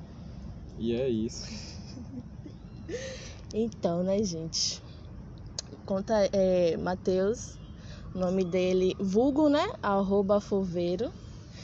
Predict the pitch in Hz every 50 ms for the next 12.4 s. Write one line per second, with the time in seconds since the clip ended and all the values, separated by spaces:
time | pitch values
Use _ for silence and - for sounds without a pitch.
0 | - - - - - 196 185 180 185 - 196 185 - - 185 180 180 185 185 -
1 | - 196 190 190 - - 190 185 185 185 185 185 180 180 180 185 185 185 185 180
2 | - - 185 180 - 196 190 175 175 185 180 175 185 185 175 180 175 175 180 180
3 | 185 185 190 214 247 247 - - 220 190 185 175 170 175 190 254 - - - -
4 | - - - - - - - - - - - 180 170 170 - 196 180 180 175 175
5 | 165 175 180 170 - - 175 160 160 156 156 160 - - - - - - - -
6 | - - - - - 175 180 185 180 - 208 190 175 190 185 180 208 202 208 202
7 | - - - 170 - 160 - - - - - - - - - - - - - -
8 | - - - - 190 196 208 208 226 247 254 226 196 180 - 208 202 - 220 214
9 | - 233 220 208 202 190 185 180 170 - - 196 185 202 196 - - - - -
10 | 185 180 175 175 170 170 165 165 170 - 233 220 - 240 214 226 220 220 214 -
11 | 214 214 - - - 214 208 202 190 185 185 190 196 - - 208 190 180 170 170
12 | 180 202 208 208 202 214 202